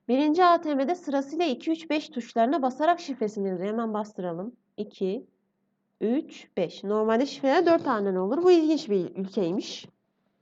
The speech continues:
Sonra şifresini yanlış hatırladığını fark ediyor. Hadi şimdi sırasıyla dediği için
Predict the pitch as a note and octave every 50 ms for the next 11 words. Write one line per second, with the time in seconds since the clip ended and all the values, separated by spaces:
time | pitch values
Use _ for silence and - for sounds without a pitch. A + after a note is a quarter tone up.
0 | _ _ _ _ _ _ _ _ _ _ _ - - - - _ _ - - D#4+
1 | F#4 G4+ A4 G4 - E4 - B3 C4+ C#4 - E4 G4 G4 F4 D4 C4 C4+ E4+ E4
2 | D4+ B3+ - B3 A3 G#3+ G3 G#3 G#3+ A3+ A3+ G#3+ F#3 E3+ E3+ - F3 D#3+ - C#3+
3 | F#3 G3+ G3 E3+ F3+ F3 E3+ E3 D#3+ E3+ E3+ - - G3+ G3+ G3+ F#3+ F#3+ G3 -
4 | G#3 G3 G3 G3 G3+ A3 A3+ A3+ A3+ A3 G3+ A#3+ D#4 E4 - F#4+ G4+ G#4